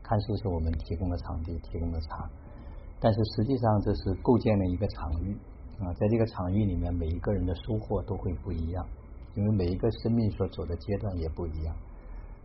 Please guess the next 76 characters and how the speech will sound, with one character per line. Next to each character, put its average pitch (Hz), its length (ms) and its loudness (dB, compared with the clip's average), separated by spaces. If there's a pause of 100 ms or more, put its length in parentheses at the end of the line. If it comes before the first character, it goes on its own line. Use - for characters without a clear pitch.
(120)
像 120 140 6
刚 123 160 6
才 113 100 8
我 98 120 8
在 98 80 6
认 104 180 4
真 107 180 4
地 104 100 6
听 101 300 0
这 98 120 2
一 92 120 2
圈 95 280 -2
听 107 220 2
下 107 180 0
来， 80 180 0 (220)
信 - 220 2
息 104 120 0
量 101 160 4 (100)
非 110 120 4
常 80 220 0
非 82 120 -2
常 76 180 0
的 78 100 0
大 82 120 -6 (840)
啊， 87 180 0
因 104 100 4
为 110 80 8
每 95 160 4
一 92 100 2
个 123 140 4
人 95 180 4
他 95 220 0
所 - 200 -2
在 98 140 0
的 90 100 0
频 - 280 -2
率 95 140 0
都 90 120 -4
不 98 120 -4
太 95 180 -4
一 82 120 -4
样 90 200 -2 (540)
啊。 90 180 0
我 92 140 2
试 - 80 -6 (200)
着 107 140 6
能 90 180 2
够 87 540 2 (640)
调 - 200 -2
到 110 140 6
一 98 100 6
个 101 120 2
合 98 220 2
适 - 160 -2
的 113 140 2
频 - 260 -4
率， 92 100 0
让 92 160 0
每 82 100 0
一 80 60 0
个 107 140 0
人 95 120 2
都 95 120 0
可 - 160 -4
以 82 80 0
收 - 240 0
获 104 180 0
到 85 260 -2
他 98 140 -2
可 - 180 -4
以 87 100 -2
收 104 220 -2
的 117 120 0
东 95 200 -2
西 - 180 -6
啊。 - 180 -4